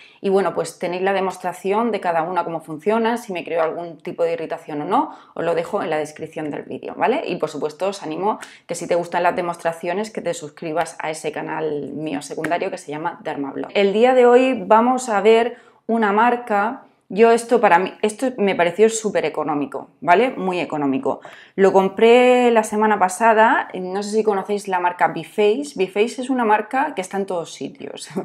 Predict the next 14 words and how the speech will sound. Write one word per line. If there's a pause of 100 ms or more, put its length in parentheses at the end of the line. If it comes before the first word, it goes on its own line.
<laughs>
Es
una
marca
también
muy
económica.
Hay
productos
que
me
ha
sorprendido
mucho,